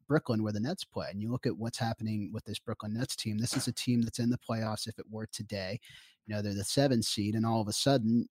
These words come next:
whether it's Spencer Dinwiddie, DeAndre Jordan, those two guys have tested positive. It's obviously a concern for the N B A, but at what point do teams, do players start saying, "If these teams aren't gonna have their best available, what's the point?"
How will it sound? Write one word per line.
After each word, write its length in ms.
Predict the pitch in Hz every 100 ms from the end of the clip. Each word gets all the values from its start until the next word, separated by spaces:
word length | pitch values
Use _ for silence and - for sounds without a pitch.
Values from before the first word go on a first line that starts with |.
| _
whether 260 | 113 107 107
it's 140 | 101
Spencer 360 | - 104 - 95
Dinwiddie, 480 | 131 135 131 123
DeAndre 420 | 110 107 107 104 101
Jordan, 320 | 113 120 117
those 180 | 110 -
two 160 | 117
guys 240 | 107 107 113
have 100 | 107
tested 340 | 113 - -
positive. 420 | 110 139 - 113 - - - - _ _ _ _ _ -
It's 220 | 208 -
obviously 480 | 247 269 214 196 165
a 60 |
concern 680 | - 147 - - 202 190 156
for 140 | -
the 160 | 143 151
N 100 | 147
B 180 | 139 151
A, 180 | 165 135
but 120 | 131
at 80 | -
what 200 | 185 - -
point 480 | 185 202 185 151 - _ _ _ -
do 140 | 131 117 -
teams, 600 | - 180 180 170 151 -
do 120 | 127
players 560 | - 156 160 151 131
start 300 | - 135 131
saying, 500 | - 139 135 131 123 - _ _ _ -
"If 100 | -
these 180 | 226 233
teams 320 | - 208 147
aren't 180 | 147 147
gonna 140 | 131
have 220 | 123 127
their 120 | 120
best 300 | 110 120 -
available, 460 | 107 113 120 104 87
what's 240 | 104 104
the 80 | 90
point?" 380 | - 120 82 -